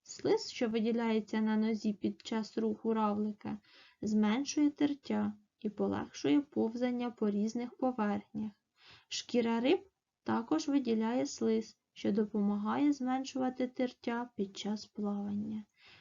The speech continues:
Без ніг, крил і плавців рухаються змії. Їхнє повзання забезпечують кілька тисяч добре розвинених м'язів. Восьминіг має вісім щупалець,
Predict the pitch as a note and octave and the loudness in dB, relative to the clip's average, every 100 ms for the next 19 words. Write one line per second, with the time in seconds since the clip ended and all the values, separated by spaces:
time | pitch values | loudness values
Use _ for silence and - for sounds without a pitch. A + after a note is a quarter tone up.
0 | _ G#3+ A#3+ - A#3+ D4 G#4+ - - A#3 | _ 2 2 2 4 6 4 -2 -2 2
1 | D4 E4+ - A3 - G#3+ G#3 - A#3 F#4+ | 4 4 0 -6 0 0 0 -4 2 2
2 | F#4+ - A3+ A#3+ C#4+ C#4+ E4 - F4 E4+ | 2 -6 -4 -2 0 2 0 2 4 4
3 | C4+ C#4 C4 B3+ B3 B3+ _ _ _ G#3 | 0 0 0 0 -2 -4 _ _ _ 2
4 | G#3+ - G#3+ - B3 F4 F4 C#4+ A#3 A3+ | 2 2 0 2 2 4 4 2 2 0
5 | G#3+ A3 A3+ - - A3+ G#3 - G#3+ G#3 | 0 0 -2 -4 -4 -2 -2 0 -2 -2
6 | _ B3+ F4 F4 D#4+ D4+ G#3+ A3+ - B3 | _ 0 0 0 -2 0 0 0 -2 -4
7 | - - - - _ A3+ C4 E4 E4 C#4+ | -4 -18 -20 -20 _ 2 4 6 6 6
8 | A#3+ G#3+ A3 A#3 A#3+ B3+ B3+ A#3 G#3+ G#3 | 4 2 0 0 0 -2 -2 -2 2 2
9 | G3+ G3+ G#3+ A3 _ _ - G3+ G#3+ A3+ | 0 -2 -8 -10 _ _ -4 -2 0 0
10 | A3+ B3+ A#4 - _ _ G#3 G#3+ G#3+ A3+ | 2 2 0 -6 _ _ 0 4 4 4
11 | G3+ B3+ F#4+ - F#4+ - - D4 C#4+ C4+ | 4 0 0 4 4 2 2 2 2 0
12 | B3+ B3+ B3+ | 0 0 -4